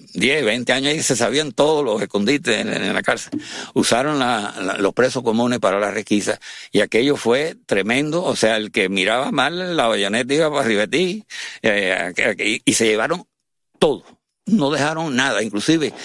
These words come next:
todavía en esa época nosotros había algunas que, personas que tenían, eh, ropa de civil y, y pensando inteligentemente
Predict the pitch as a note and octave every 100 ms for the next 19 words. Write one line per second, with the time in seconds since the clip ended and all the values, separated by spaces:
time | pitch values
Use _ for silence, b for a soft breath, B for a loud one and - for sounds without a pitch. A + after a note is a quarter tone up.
0 | B B - A#2+ G#2+ C3+ F3 E3+ D#3+ E3
1 | F#3+ D#3+ B2+ G#2 G#2 A2+ C#3+ C#3 C3 B2
2 | C#3+ C#3 C3+ C#3+ - _ - A2 G#2+ G2+
3 | C3 B2+ A2 F2+ F#2+ G#2 A#2+ A#2 - -
4 | F#2 F2+ E2+ A#2 A2+ G#2 - F#2+ G2 E2
5 | - B B B B B B - D3 D#3+
6 | _ _ _ _ _ - A#2+ - _ _
7 | _ _ _ _ _ _ - A#2 - E3
8 | G3 F3 D#3 C3 D#3 F#3 E3+ D3+ -